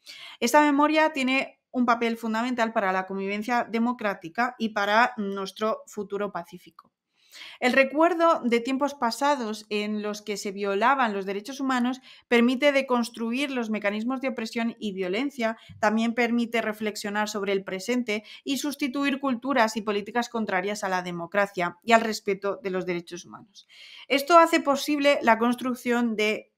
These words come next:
lo que hablábamos, democracias sólidas basadas en la justicia y en la verdad.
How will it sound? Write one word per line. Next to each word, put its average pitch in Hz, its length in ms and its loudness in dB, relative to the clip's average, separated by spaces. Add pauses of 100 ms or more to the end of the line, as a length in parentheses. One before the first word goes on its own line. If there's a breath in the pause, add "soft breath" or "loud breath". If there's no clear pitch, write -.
lo 202 180 -4
que 196 80 -2
hablábamos, 190 500 2
democracias 202 640 0 (180 loud breath)
sólidas 277 540 4
basadas 220 480 -2
en 214 180 0
la 214 100 0
justicia 202 640 -4
y 185 100 -4
en 180 80 -4
la 175 140 -6
verdad. 160 320 -12